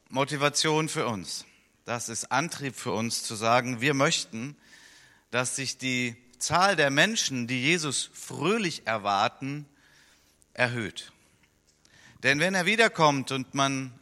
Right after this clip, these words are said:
ihn abgelehnt hat, keine Beziehung zu ihm hat, dann wird es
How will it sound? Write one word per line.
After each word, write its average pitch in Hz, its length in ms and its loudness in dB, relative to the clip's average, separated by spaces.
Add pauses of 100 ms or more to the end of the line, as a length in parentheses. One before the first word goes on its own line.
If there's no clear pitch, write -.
ihn 147 220 0
abgelehnt 143 720 0
hat, 120 200 -2
keine 165 300 -2
Beziehung 185 480 -4
zu - 140 -8
ihm 123 160 -6
hat, 107 280 -6 (320)
dann 120 200 -8
wird 156 160 -2
es - 260 -8